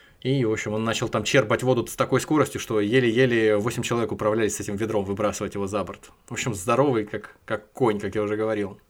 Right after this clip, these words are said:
М, приплыли они к, э, к одному уважаемому человеку в Норвегии, э, остановился у него, значит, э, Гретер, Торфином его звали, этого, этого человека. И,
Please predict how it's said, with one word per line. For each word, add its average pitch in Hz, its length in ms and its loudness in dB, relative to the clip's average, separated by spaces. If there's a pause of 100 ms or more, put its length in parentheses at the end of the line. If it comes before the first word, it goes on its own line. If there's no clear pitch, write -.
(140)
М, 139 480 0 (640)
приплыли 135 380 6
они 120 460 2 (120)
к, - 80 -14
э, 101 640 0 (100)
к - 80 -8
одному 110 540 0
уважаемому 117 500 0
человеку 175 440 4
в 147 80 -2
Норвегии, 151 600 2
э, 107 380 -2
остановился 113 540 -2
у 98 60 -2
него, 92 480 -6
значит, 87 260 -12 (140)
э, 98 480 -10
Гретер, 139 500 0 (180)
Торфином 101 440 0
его 92 180 -12
звали, 101 320 -10 (800)
этого, 95 340 -2
этого 95 280 -6
человека. 104 500 -4 (120)
И, 180 460 -2